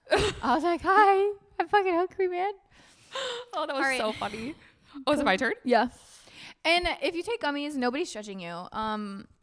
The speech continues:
Speaker 2: I feel like weed is, like, something that a lot of people shunned upon for a long time because it was illegal.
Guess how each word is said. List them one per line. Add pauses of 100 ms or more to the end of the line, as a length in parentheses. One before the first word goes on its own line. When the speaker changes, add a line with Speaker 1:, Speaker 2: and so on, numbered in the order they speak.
Speaker 2:
I
feel
like
weed
is,
like,
something
that
a
lot
of
people
shunned
upon
for
a
long
time
because
it
was
illegal.